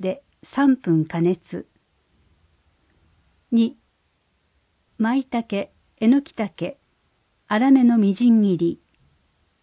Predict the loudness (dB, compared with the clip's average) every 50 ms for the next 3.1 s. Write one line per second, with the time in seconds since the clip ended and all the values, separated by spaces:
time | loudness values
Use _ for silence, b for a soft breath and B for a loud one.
0 | _ _ _ -18 -4 0 0 2 2 0 -2 -4 -6 -10 -10 -10 -14 _ _ _
1 | _ _ _ _ _ -6 -2 -2 0 -2 -2 -6 -10 -10 -10 -10 -10 -12 _ _
2 | _ _ _ _ _ _ _ _ _ _ _ _ _ _ -6 -4 -4 -4 -6 -8
3 | -8 -10